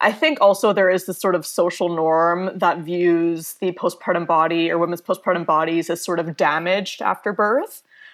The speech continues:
in a way that has sort of a negative connotation. And so, you know, for that, I think it's really a big piece in terms of body image and how women view themselves kind of sexually after birth,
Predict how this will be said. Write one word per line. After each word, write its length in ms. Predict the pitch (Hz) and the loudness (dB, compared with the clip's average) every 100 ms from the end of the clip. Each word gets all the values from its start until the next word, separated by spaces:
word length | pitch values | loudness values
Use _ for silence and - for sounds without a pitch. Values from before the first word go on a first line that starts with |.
| - | -6
in 80 | 220 | 0
a 60 | 226 | 4
way 160 | 214 | 4
that 140 | 214 214 | 4 2
has 160 | 226 | 2
sort 100 | - | 0
of 80 | 196 | 0
a 40 | 185 | 0
negative 340 | 175 165 160 | 0 0 -4
connotation. 800 | - 160 160 151 - 139 92 - - | -2 -4 -2 -6 -4 -6 -6 -8 -4
And 180 | 190 | -2
so, 320 | 185 208 196 196 | 2 4 4 2
you 100 | 220 | 0
know, 100 | 208 | 0
for 140 | 226 | 0
that, 400 | 180 196 220 240 | 4 6 6 4
I 80 | 233 | 0
think 220 | - 208 | -2 -2
it's 180 | 196 - | -4 0
really 500 | 196 175 170 165 170 _ _ - | 0 2 2 0 -6 _ _ -10
a 80 | 214 | -2
big 220 | 226 220 | 0 0
piece 220 | 254 208 | -2 -4
in 60 | 190 | -4
terms 200 | 226 185 | -4 -2
of 100 | 170 | 2
body 300 | 170 170 180 | 2 4 2
image 280 | 175 175 - | 0 -2 -2
and 140 | 185 | -2
how 400 | 170 165 165 156 - - | 4 4 4 0 -10 -2
women 240 | 196 185 170 | 0 0 0
view 120 | 175 | -2
themselves 460 | 170 - 170 156 | -2 0 0 0
kind 180 | - 185 | -6 -8
of 80 | 160 | -6
sexually 420 | - 156 - 170 | -8 -8 -4 0
after 260 | 151 - 175 | 0 0 -2
birth, 400 | 160 151 269 | 0 2 2